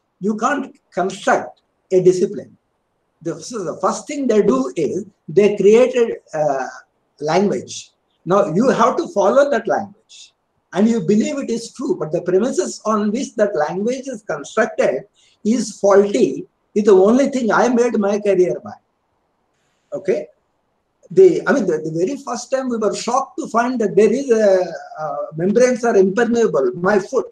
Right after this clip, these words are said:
they are not. Depends on the conditions. So they, so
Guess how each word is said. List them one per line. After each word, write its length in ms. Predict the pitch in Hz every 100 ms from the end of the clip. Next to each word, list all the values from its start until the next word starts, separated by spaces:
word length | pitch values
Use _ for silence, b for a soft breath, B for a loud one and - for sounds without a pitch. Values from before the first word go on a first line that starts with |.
| -
they 120 | 202
are 180 | 208 226
not. 300 | 247 - _ _ _ _ _ _ _ _ _ -
Depends 340 | 165 254 233
on 120 | 247
the 80 | 208
conditions. 760 | 170 185 262 - 104 - - _ _ _ _ _
So 360 | 180 254 220 -
they, 260 | 165 220 214 - - - 185
so 220 | - 269